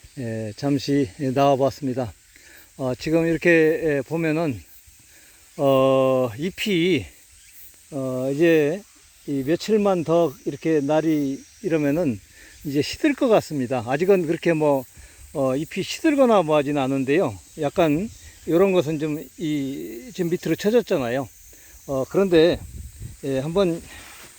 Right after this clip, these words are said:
어, 얼마나 이렇게 착과가 잘 됐는지 한번 좀 살펴보도록 하겠습니다. 어, 이렇게 지금 요 한 자리에서만, 어, 보이는 것이, 자, 여기 저 하나,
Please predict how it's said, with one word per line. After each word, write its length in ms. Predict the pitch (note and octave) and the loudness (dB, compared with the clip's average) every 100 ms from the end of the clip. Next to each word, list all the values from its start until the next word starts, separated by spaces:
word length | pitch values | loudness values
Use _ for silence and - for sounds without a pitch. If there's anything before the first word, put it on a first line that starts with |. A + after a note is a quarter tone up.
| - - - - - | -20 -20 -20 -20 -6
어, 60 | |
얼마나 720 | C#3+ C3+ F3 A3 A3+ G#3+ F#3+ F3 | 0 4 6 6 6 6 4 4
이렇게 260 | E3+ E3+ | 4 2
착과가 500 | D#3+ A3+ - A3+ F3+ | 2 -4 -2 2 2
잘 220 | D#3 E3 | 2 2
됐는지 480 | E3 E3 A3 G3+ D3 | 2 2 2 2 0
한번 300 | D#3 D#3 D#3+ | 0 0 -2
좀 180 | D3+ F#3 | 0 -2
살펴보도록 720 | - A3+ - F#3+ D#3+ D3+ C3 | -2 -4 -4 -2 -2 -2 2
하겠습니다. 580 | E3 D#3+ D3 B2+ A#2 G2+ - - - - - - | 2 2 0 -4 -4 -8 -16 -20 -20 -20 -12 -4
어, 280 | C3+ C3 | 0 4
이렇게 680 | C3+ D#3 D3 - D#3 C#3 F#3+ - - - - - | 4 4 2 0 2 4 2 -4 -16 -20 -12 -8
지금 280 | C3 D3+ D3 | -6 -2 2
요 260 | D3+ F#3+ F#3 | 6 6 6
한 260 | - G#3+ | 2 -2
자리에서만, 880 | F#3+ D3 F3 F3+ C#3+ D3+ C#3 D#3+ A#2+ - - - - - | -2 0 4 4 2 -2 -2 -2 -4 -8 -20 -20 -20 -12
어, 160 | D3 C#3 - | -6 -4 -2
보이는 300 | E3 E3 E3 | -2 0 2
것이, 500 | D#3+ C#3+ C#3 C#3+ G#3+ - - - - - - | 0 0 0 0 -4 -10 -14 -14 -16 -18 -14
자, 260 | C3+ B2+ C3+ | -10 -6 -2
여기 220 | D3+ E3 | 2 2
저 280 | D#3+ D3 D#3+ | 2 0 -2
하나, 500 | - F3+ E3+ D#3+ D3 | -6 -2 0 0 -2